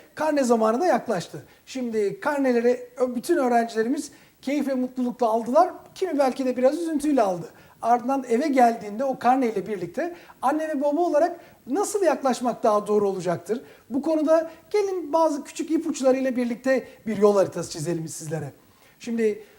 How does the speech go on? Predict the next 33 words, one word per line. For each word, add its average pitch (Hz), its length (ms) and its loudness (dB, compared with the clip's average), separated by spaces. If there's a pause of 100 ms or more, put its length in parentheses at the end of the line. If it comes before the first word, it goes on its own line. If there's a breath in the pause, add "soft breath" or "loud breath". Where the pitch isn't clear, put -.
(140)
akademik 277 460 -2
öğrenim 302 340 -2
süresi 339 680 0
boyunca, 196 640 0
yani 262 380 -2
iki 294 220 -2
bin 320 80 -2
on 311 180 0
beş 285 140 -6
iki 262 200 -6
bin 302 60 0
on 311 140 0
altı 240 440 2 (240 loud breath)
bu 302 160 4
sene, 226 440 2 (300 loud breath)
a, 214 200 2
olan 226 420 0
akademik 277 460 -2
öğrenim 277 300 0
süresi 269 440 -4
boyunca 269 440 -2 (300 loud breath)
bir, 302 200 2 (320 loud breath)
a, 226 600 0
sınav 294 460 2
maratonu, 226 600 0
bir, 269 200 0 (300 loud breath)
a, 226 440 -4
ders 285 240 0
çalışma 285 340 0
maratonu 285 480 2
içindeydi 277 500 2
evladımız. 151 640 -4 (240 loud breath)
Ve 220 260 2